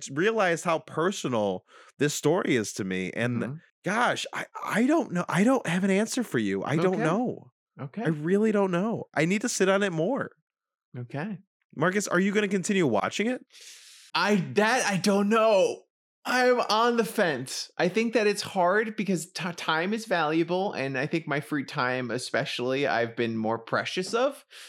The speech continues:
Speaker 2: So spending it watching someone be depressed is kind of hard. But I kinda wanna know how the story ends, so I might read a Wikipedia th-,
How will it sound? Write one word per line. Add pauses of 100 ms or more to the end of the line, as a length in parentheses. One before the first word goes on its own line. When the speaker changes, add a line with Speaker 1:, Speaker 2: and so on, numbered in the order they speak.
Speaker 2:
So
spending
it
watching
someone
be
depressed
is
kind
of
hard. (400)
But (160)
I
kinda
wanna
know
how
the
story
ends,
so
I
might
read
a
Wikipedia
th-,